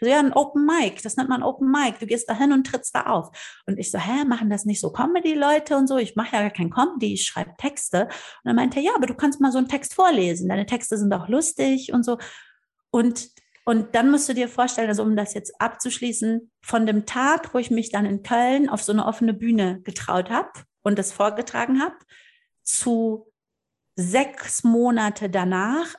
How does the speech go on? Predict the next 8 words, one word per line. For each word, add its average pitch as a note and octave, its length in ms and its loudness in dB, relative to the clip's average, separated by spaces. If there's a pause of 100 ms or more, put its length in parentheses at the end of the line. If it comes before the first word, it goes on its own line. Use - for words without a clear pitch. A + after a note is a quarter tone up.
ab - 280 -6
ungefähr A3 460 2
sechs, A3 320 -2
sieben A3 220 -2
Monate G3 480 0
danach, G3+ 560 0 (360)
war G#3 380 0
ich F#3+ 480 -2